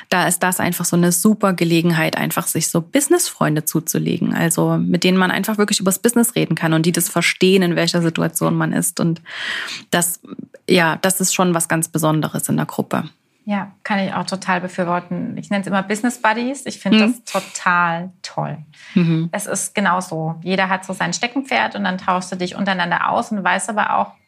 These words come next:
Speaker 2: da wäre jemand, den könnte ich anrufen, wenn. Oder vielleicht bei mir ist oft so, über, über meine Agentur habe ich dann Kunden, die haben einen Bedarf. Und dann habe ich halt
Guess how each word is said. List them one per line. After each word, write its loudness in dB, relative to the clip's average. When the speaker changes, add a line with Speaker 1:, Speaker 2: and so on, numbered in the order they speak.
Speaker 2:
da 0
wäre 2
jemand, 0
den -6
könnte -6
ich -8
anrufen, -4
wenn. -2
Oder 0
vielleicht -4
bei 0
mir 0
ist -6
oft -4
so, 0
über, -2
über -4
meine 0
Agentur -2
habe 0
ich -10
dann -6
Kunden, -2
die -2
haben 0
einen 0
Bedarf. 0
Und -2
dann 0
habe -2
ich -4
halt -2